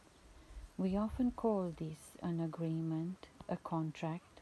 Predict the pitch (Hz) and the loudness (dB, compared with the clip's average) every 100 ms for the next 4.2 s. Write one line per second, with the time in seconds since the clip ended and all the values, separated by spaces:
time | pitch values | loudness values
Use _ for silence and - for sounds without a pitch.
0 | - 175 175 - 190 180 165 151 151 - | -4 -4 -4 -2 0 2 2 0 -2 -8
1 | - - - - - - - - 175 - | -20 -20 -20 -20 -20 -20 -20 0 0 2
2 | - 190 226 247 - 190 175 165 170 - | 0 4 4 2 0 0 2 0 -2 -2
3 | 175 170 165 165 165 170 - 180 170 175 | 0 2 2 2 0 -2 0 2 4 4
4 | 196 | 2